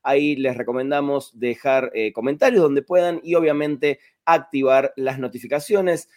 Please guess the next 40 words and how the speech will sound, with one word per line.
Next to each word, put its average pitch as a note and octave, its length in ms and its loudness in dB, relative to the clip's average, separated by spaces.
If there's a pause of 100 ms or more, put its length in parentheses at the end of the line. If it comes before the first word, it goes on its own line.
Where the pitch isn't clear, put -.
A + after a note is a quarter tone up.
de D#3 220 -4
cualquier E3+ 480 0
plataforma D3 400 -2
donde C#3 100 -2
nos B2+ 140 -10
escuchen D#3 320 -6
para C3 180 -2
que A#2+ 100 -10
cada D#3 140 0
vez D3 80 -4
que C#3 100 -14
subamos C#3+ 440 -4
un E3+ 180 -4
nuevo A3+ 140 0
episodio, A3 720 -2 (180)
ahí C3 340 -2
estén B2+ 560 -4
preparados, D3 680 0
atentos. C#3 580 -4 (160)
Y - 60 -20
sobre F3 240 -2
todo B3 160 2
en A3+ 60 -2
Spotify, A3+ 520 -4 (120)
si - 200 -8
nos D3 140 -4
siguen F3+ 180 -4
dejando D3+ 300 -4
cinco D3+ 220 -4
estrellas, D#3 340 -6
que A#2+ 100 -6
venimos C3+ 420 -4
ahí C#3 280 0 (160)
full A#3+ 480 2
cinco E3 340 -2
estrellitas, D3 560 0 (220)
se - 180 -2
los A#2 160 0
agradeceremos A#2 580 0
mucho. D#3 460 0